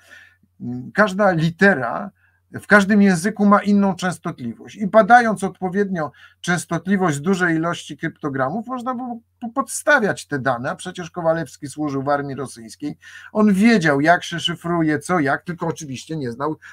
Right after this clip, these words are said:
tych kluczy, czyli rozmieszczenia literek w tabliczce mnożenia. No i od tego czasu, proszę Państwa, od sierpnia dziewiętnastego roku aż do października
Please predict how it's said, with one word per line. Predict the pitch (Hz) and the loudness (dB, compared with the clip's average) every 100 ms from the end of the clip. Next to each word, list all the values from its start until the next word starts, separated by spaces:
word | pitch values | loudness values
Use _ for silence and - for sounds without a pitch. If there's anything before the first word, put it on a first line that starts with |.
| _ | _
tych | 190 - | -2 0
kluczy, | 233 277 226 156 | 2 2 0 -2
czyli | 147 151 | 0 2
rozmieszczenia | 160 160 165 - 135 135 170 - - - | 2 0 -2 -4 -4 -4 -4 -6 -20 -10
literek | 147 - 160 165 143 131 139 | -10 -6 -6 -2 -2 -2 -4
w | 143 135 - | -12 -20 -8
tabliczce | 147 127 123 127 - 120 | -6 -6 -8 -12 -12 -10
mnożenia. | 113 107 - 143 170 | -10 -16 -18 -6 0
No | 226 | 2
i | 226 | 2
od | 214 - | 0 -2
tego | 220 220 | -2 -2
czasu, | 214 - - 120 | 2 2 0 -8
proszę | - 107 113 | -12 -14 -12
Państwa, | 110 104 _ - - _ - - | -12 -14 _ -16 -16 _ -20 -4
od | 165 - | -4 -2
sierpnia | - 202 202 180 165 | 4 4 4 0 0
dziewiętnastego | 139 147 147 147 135 - 165 147 | 0 -2 -4 -4 -6 -4 -2 0
roku | 123 98 _ - - _ _ _ _ _ _ - | -2 -6 _ -20 -20 _ _ _ _ _ _ -4
aż | 131 | -2
do | 135 156 | 0 2
października | 170 156 135 165 156 196 202 127 113 | 4 4 4 0 2 -2 2 0 0